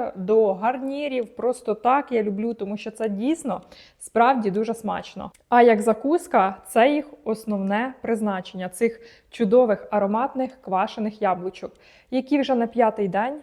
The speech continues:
готові. Тож, друзі, думайте заздалегідь,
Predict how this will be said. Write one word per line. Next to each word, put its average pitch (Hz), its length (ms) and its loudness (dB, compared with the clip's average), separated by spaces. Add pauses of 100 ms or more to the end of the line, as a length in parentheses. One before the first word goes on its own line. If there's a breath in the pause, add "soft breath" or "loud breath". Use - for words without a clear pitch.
(120)
готові. 196 640 -2 (1300)
Тож, 269 160 6
друзі, 208 520 -2 (340 soft breath)
думайте 202 540 2
заздалегідь, 208 840 -2